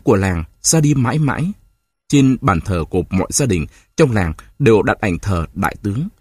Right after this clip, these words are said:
Bài và ảnh quang nhật. Từ sáng năm tháng mười, rất đông người kéo đến nhà lưu niệm Đại tướng ở làng An Xá, xã Lộc Thủy, huyện Lệ Thủy, tỉnh Quảng Bình,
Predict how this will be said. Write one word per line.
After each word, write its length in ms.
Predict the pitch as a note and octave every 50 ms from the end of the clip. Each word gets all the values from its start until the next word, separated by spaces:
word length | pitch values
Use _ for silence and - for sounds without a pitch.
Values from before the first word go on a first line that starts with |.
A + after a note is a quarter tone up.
| _ _ _ _ _ _ _ _ _ _ -
Bài 300 | - G2+ G2+ F#2+ F2 D#2+ D2+ -
và 100 | F#2+ -
ảnh 240 | F2+ F#2+ D#2+ D2+ D2 - _ _ _
quang 260 | - A#2 A#2 A2 G2+
nhật. 160 | F#2+ E2 D2+ - _ _ _ _ _ _ _ _ _ _ _ _ _ _ _ _ _ _ _ _ _ _ _ _ _ _ -
Từ 120 | C3 A#2
sáng 360 | G2 - G#2+ G2 G2 B2 D#3+ -
năm 140 | C3+ D#3 - -
tháng 160 | D#3+ C#3+ B2+
mười, 240 | G#2+ G2 F2 D#2+ - - _ _
rất 240 | - - A3+ - -
đông 200 | D3 C3+ A#2 G#2
người 200 | G2 F#2 E2+ -
kéo 180 | - B2+ B2+
đến 220 | A#2+ A2 A#2 F#3 F3
nhà 200 | A#2+ F#2 D#2+ D2+ - -
lưu 160 | B2 C3 A#2 G#2
niệm 160 | G2+ E2 - -
Đại 160 | - F#2+ -
tướng 300 | - - A2 G#2 B2+ F3+ G#3 - - _ _
ở 100 | - A#2
làng 160 | A2 G#2 F2+ - -
An 160 | C3+ C3 C3+
Xá, 380 | - - A#2 G#2 G#2+ C#3+ F#3+ G3 - -
xã 200 | - - - G#3+
Lộc 240 | F#3+ C3+ - - -
Thủy, 240 | - G#2 F2 D#2 D2+ - _ _ _ -
huyện 140 | B2 A#2 -
Lệ 180 | - A2 G#2+ - -
Thủy, 240 | - A2 F2+ D#2 D2+ - _ _ -
tỉnh 120 | - G2
Quảng 200 | - - F2+ D#2+ -
Bình, 220 | F2+ F2 E2 C#2+